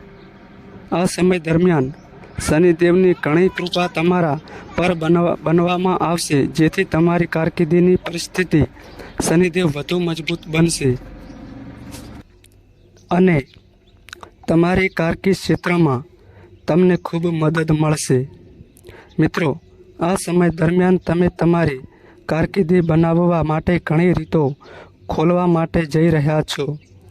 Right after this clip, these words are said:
કન્યા રાશિના લોકોને શનિદેવની કૃપાથી તમને તમારી મહેનતનું સારું પરિણામ મળશે. તમારો પોતાનો નવો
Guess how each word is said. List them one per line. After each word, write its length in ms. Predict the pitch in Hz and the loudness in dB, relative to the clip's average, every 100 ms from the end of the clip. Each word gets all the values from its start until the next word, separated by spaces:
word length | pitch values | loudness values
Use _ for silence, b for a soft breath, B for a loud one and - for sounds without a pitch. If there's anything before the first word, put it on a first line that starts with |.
| B B _ | B B _
કન્યા 320 | 156 175 190 175 | 0 2 4 2
રાશિના 480 | 170 - 175 175 | 0 0 0 2
લોકોને 520 | 160 156 - 170 175 165 | 2 0 0 2 2 2
શનિદેવની 680 | - 170 165 170 170 170 | 0 0 0 0 2 2
કૃપાથી 680 | 160 165 156 170 165 143 127 - _ B B B B B - | 2 -4 -6 -6 -6 -8 -8 -12 _ B B B B B -4
તમને 300 | 156 190 180 | 0 2 2
તમારી 440 | - 165 165 170 | -2 -2 0 -2
મહેનતનું 640 | 160 151 151 165 - 170 165 | -2 0 4 2 2 0 0
સારું 400 | - 165 160 170 | -4 -6 -4 -4
પરિણામ 480 | - 156 156 165 | -2 0 2 2
મળશે. 560 | 170 160 156 - 147 131 - - _ _ B B B B B - | 2 2 0 -2 -2 -4 -6 -16 _ _ B B B B B -2
તમારો 380 | 165 175 180 | 0 0 0
પોતાનો 520 | 175 156 170 170 175 165 | -2 -4 -6 0 2 4
નવો 280 | 156 160 | 2 2